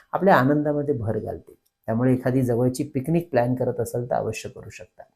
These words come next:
या महिन्यामध्ये शुभ परिणाम वाढवण्यासाठी दत्त महाराजांची उपासना वाढवायची आहे. त्यासाठी रोज दिगंबरा, दिगंबरा, श्रीपाद वल्लभ दिगंबरा या मंत्राचा एक माळ जप अवश्य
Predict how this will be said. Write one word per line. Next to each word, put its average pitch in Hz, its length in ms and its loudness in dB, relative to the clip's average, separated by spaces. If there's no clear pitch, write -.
या 180 100 12
महिन्यामध्ये 185 440 8
शुभ 147 220 4
परिणाम 147 480 2
वाढवण्यासाठी 127 580 0
दत्त 127 320 -8
महाराजांची 135 560 0
उपासना 120 400 -2
वाढवायची 113 500 -2
आहे. 127 100 -10
त्यासाठी 127 460 -6
रोज 131 440 10
दिगंबरा, 147 640 6
दिगंबरा, 135 720 2
श्रीपाद 151 560 -2
वल्लभ 131 460 2
दिगंबरा 120 460 -2
या 123 140 -2
मंत्राचा 117 480 -6
एक 147 280 -4
माळ 127 180 -6
जप 123 220 -8
अवश्य 131 420 -8